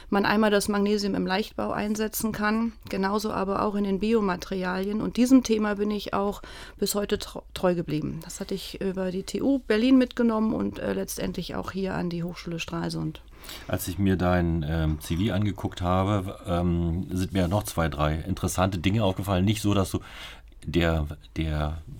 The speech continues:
Speaker 2: Prototyp warst, der, äh, ich sage mal, vorgerei-, vorgeritten war in verschiedenen Bereichen. Es ist mir auch aufgefallen, dass deine Mentorinnen oftmals Frauen waren. Also, ähm,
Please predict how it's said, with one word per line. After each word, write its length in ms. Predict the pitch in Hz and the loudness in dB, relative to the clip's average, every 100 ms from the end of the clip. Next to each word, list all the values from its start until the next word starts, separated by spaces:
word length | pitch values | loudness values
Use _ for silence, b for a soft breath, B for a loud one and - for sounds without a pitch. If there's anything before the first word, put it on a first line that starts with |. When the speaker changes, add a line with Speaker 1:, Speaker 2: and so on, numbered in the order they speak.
| - | -16
Speaker 2:
Prototyp 640 | - 143 147 - 120 127 85 | 6 8 10 8 8 8 10
warst, 360 | 95 117 120 | 10 10 8
der, 600 | 113 101 87 78 90 90 | 6 8 8 8 6 4
äh, 40 | 92 | 0
ich 80 | 90 | 2
sage 200 | 92 98 | 2 4
mal, 100 | 87 | 2
vorgerei-, 560 | - 104 110 90 95 - | 4 4 4 2 0 -2
vorgeritten 540 | - 113 104 101 107 | 2 2 4 2 2
war 220 | 87 95 90 | 4 4 4
in 120 | 90 | 0
verschiedenen 460 | - 82 98 95 | 0 0 2 2
Bereichen. 440 | 82 76 87 107 107 B B B - | 2 2 2 0 -4 B B B -8
Es 140 | - | -4
ist 160 | - 113 | -2 0
mir 80 | 120 | 0
auch 80 | |
aufgefallen, 680 | 95 - - 120 - 117 123 | 2 0 2 -2 0 2 4
dass 160 | 107 101 | 2 0
deine 400 | 92 95 95 92 b b - | 2 2 2 2 b b -2
Mentorinnen 1080 | 90 87 - - 123 98 107 185 139 76 - b b b b - | 0 0 2 6 6 8 8 10 10 8 2 b b b b -8
oftmals 380 | - 110 101 - | -4 0 0 6
Frauen 320 | 104 113 85 | 8 8 6
waren. 340 | 71 69 71 87 87 | 0 -2 -4 -6 -4
Also, 360 | 85 85 87 80 92 | -2 2 2 0 -2
ähm, 500 | 85 82 82 82 78 | 0 4 4 2 0